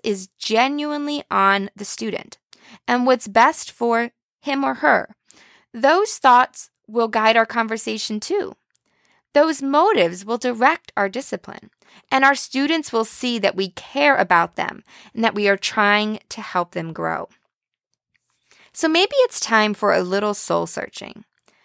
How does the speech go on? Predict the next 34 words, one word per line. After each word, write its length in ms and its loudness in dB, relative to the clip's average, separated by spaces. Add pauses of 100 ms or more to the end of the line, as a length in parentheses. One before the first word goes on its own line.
(560)
Before 360 2
you 200 2
contemplate 800 0
what 300 0
discipline 520 -4
you 120 -6
should 240 -4
administer 720 -2
for 340 0
a 80 6
whatever 400 4
offense, 520 -8 (520)
take 300 -2
a 60 4
moment 420 0
and 160 -10 (100)
honestly 560 -4
examine 600 -4
your 120 -6
motives. 600 -8 (440)
Make 200 0
a 80 0
conscious 580 -2
decision 560 -2
to 140 -10
squelch 680 0
your 160 0
own 300 -2
pride 500 0 (300)
and 140 0
to 80 0
keep 420 0
the 80 2
good 380 4